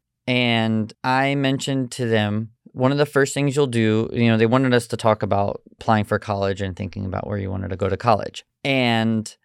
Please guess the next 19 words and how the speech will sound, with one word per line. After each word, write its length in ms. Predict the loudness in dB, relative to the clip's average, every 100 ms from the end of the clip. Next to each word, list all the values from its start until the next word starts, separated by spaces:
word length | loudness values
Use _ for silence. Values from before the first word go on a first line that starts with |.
| _ _ _ _ _ _
I 800 | -2 2 2 2 2 0 0 -2 -8 _ _ _
mentioned, 680 | -2 0 0 0 0 0 -4 -8
when 220 | 0 0
you 140 | 2
go 120 | 0
to 120 | 0 -2
school, 480 | -6 -2 2 2 2
I 40 |
w-, 180 | 2 2
I 40 |
was 120 | 2
doing, 380 | 2 0 0 -2
I 100 | -2
don't 140 | 0 2
know 80 |
if 100 | 0
you 180 | 2 0
know 180 | 2 0
what 140 | -2